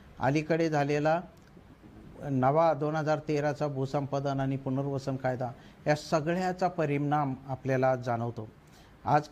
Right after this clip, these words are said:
खऱ्या अर्थाने मला असं वाटतं की साठ वर्षामध्ये जो प्रभाव,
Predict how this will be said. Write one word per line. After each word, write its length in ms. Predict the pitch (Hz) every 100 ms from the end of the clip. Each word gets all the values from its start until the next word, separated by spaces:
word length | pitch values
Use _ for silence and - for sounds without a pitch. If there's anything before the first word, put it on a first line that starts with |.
| -
खऱ्या 300 | 143 180 180
अर्थाने 520 | 131 143 139 131 135 - - - -
मला 220 | 120 143
असं 220 | 156 139
वाटतं 380 | 147 135 - 135
की 200 | 127 139 135
साठ 360 | - 139 147 160
वर्षामध्ये 680 | 147 123 139 135 127 123 135 - - - - 120
जो 140 | 123
प्रभाव, 640 | 135 139 131 127 160 143